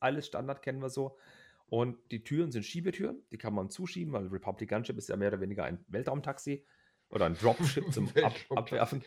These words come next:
Speaker 2: Ja, Dropship klingt besser. <laughs>
Speaker 1: Ja, danke. So, und da, man kann die F-, Türen zumachen, aber die gehen nicht ganz zu, die bleiben immer einen Spalt offen. Aber es ist ein Mechanismus dabei, um die auf und zu zu machen.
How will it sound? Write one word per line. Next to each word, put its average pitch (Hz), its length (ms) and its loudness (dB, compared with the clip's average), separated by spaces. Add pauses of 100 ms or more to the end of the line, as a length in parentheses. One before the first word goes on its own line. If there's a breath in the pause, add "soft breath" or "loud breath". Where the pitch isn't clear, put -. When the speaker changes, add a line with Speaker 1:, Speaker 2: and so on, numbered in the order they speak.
(160 loud breath)
Speaker 2:
Ja, 135 160 6
Dropship 131 440 0
klingt 120 240 -6
besser. 120 440 -2
<laughs> - 580 -10
Speaker 1:
Ja, 90 180 0
danke. 80 400 -6 (380 loud breath)
So, - 160 -6 (340 loud breath)
und 110 400 2 (280)
da, 101 100 -6
man 107 100 -2
kann 113 140 0
die 98 80 0
F-, - 140 -20 (100)
Türen 226 300 -4
zumachen, 180 640 -4
aber 104 160 2
die 98 100 -6
gehen 95 140 -2
nicht - 160 -8
ganz 147 320 -2
zu, 170 120 -4
die 143 120 -6
bleiben 120 220 0
immer 107 160 0
einen 98 60 -4
Spalt - 380 -6
offen. 151 320 -6 (480 soft breath)
Aber 104 140 0
es 101 60 -4
ist 101 40 -6
ein 95 60 0
Mechanismus 127 420 -2
dabei, 131 220 2
um 127 80 0
die 135 80 0
auf 123 200 2
und 131 140 -4
zu 135 140 -8
zu - 180 -10
machen. 120 320 -6